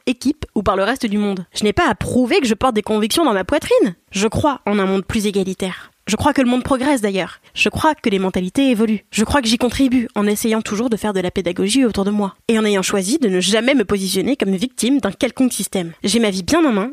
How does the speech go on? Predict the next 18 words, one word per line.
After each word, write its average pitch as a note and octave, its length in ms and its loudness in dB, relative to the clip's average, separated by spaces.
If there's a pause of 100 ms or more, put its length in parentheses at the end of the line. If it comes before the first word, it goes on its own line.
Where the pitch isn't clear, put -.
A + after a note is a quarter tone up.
(140)
et G#3 60 2
je G3 80 0
suis G#3 140 0
la G3 100 2
seule D4 220 0
décisionnaire A3+ 520 -2
de A3 40 -2
ce A3+ 140 -2
qui B3 140 -2
s'y G#3+ 140 -4
passe. - 380 -6 (120)
Finalement, A#3+ 380 2
je - 80 -2
pense - 140 -6
que G3+ 80 -2
c'est - 80 -2
déjà F#3+ 220 -2
suffisant. C#4 400 0